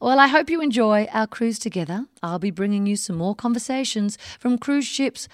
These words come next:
over the coming weeks as I continue my research for a brand new book that I'm writing about the best of world cruising. All right, pull up a deck chair and join me for our chat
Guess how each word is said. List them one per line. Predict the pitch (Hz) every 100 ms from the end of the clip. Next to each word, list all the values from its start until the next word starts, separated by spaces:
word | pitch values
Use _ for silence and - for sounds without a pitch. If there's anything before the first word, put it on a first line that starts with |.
| - -
over | 262 247
the | 214
coming | - 277 269 233
weeks | 160 - -
as | 165
I | 180
continue | 165 190 180 233 214
my | 190 170
research | 165 202 - 190 160
for | - 190
a |
brand | 170 226 302
new | 277
book | 196 240
that | -
I'm | 190 165 156
writing | 151 156 151 - - -
about | 190 190
the | 180
best | 269 247 - - -
of | 165 151
world | 151 165
cruising. | - 190 156 139 135 _ _ _ - - - -
All | 190
right, | 190 175 180
pull | - 226
up | 214
a | 190
deck | 196 240
chair | - 226 151 - - -
and | 170 185 170
join | 240 320 339
me | 233
for | 135 -
our | 175 175
chat | - 262 269 - -